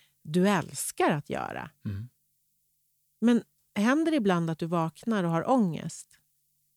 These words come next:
Speaker 1: För mig händer det att jag vaknar och har ångest. Och det händer att jag somnar och har svårt att somna för att jag har ångest.
Speaker 2: Mm.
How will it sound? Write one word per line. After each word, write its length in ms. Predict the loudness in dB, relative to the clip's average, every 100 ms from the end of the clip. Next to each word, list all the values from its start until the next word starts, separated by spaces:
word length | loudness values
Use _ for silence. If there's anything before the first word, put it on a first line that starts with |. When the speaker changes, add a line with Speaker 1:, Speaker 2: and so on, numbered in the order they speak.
| _ _ _ _ _ _ _ -6
Speaker 1:
För 120 | 0
mig 260 | 2 4 4
händer 340 | 4 2 0
det 120 | -2
att 200 | -4 -4
jag 100 | -4
vaknar 380 | -2 -2 -4 -6
och 60 | -6
har 80 | -6
ångest. 380 | -6 -8 -10 -8
Och 120 | -8
det 200 | -2 0
händer 500 | 2 2 0 -2 -6 -6
att 180 | -8 -4
jag 240 | -6 -6
somnar 560 | -4 0 0 -2 -4 -4
och 40 | -6
har 60 |
svårt 280 | -6 -4 -6
att 100 | -4
somna 360 | -4 -4 -4 -6
för 120 | -10
att 60 | -6
jag 80 |
har 140 | -6 -6
ångest. 440 | -10 -14 -16 -10
Speaker 2:
Mm. 280 | -6 -6 -10